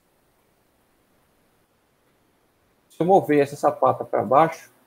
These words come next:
o centro de gravidade vem junto, concorda comigo? Se eu botar aqui trinta centímetros pra baixo, assim, dessa forma. O centro de gravidade da sapata vem junto e as excentricidades geométricas mudam. Tá? Aqui ele, tá?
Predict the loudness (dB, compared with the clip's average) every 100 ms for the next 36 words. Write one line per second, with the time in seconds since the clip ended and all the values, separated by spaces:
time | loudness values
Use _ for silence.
0 | _ _ _ _ _ _ _ _ -2 -2
1 | -2 2 4 6 6 6 6 6 2 0
2 | -2 -10 _ _ 0 2 4 2 -2 -6
3 | 0 2 2 -2 -4 _ 0 4 4 2
4 | 0 -2 -2 -4 -6 -2 2 2 0 -4
5 | _ -10 -8 -6 -8 -10 -6 -6 -6 _
6 | _ _ _ _ _ _ _ _ _ -20
7 | -2 2 6 6 6 8 6 6 4 4
8 | 4 4 2 0 -2 -6 _ _ _ 4
9 | 6 6 4 2 -6 -4 2 4 4 2
10 | 2 0 0 -2 -2 -2 -4 -10 -16 _
11 | _ _ _ _ _ _ _ _ _ -14
12 | -14 -16 _ _ _ _ -10 -10 -6 -4
13 | -4 -6 -10 -18 -6 -2 -2 -2 -8 -16
14 | -20 _ _ _ _ _ _ _ _ _
15 | _ -8 -8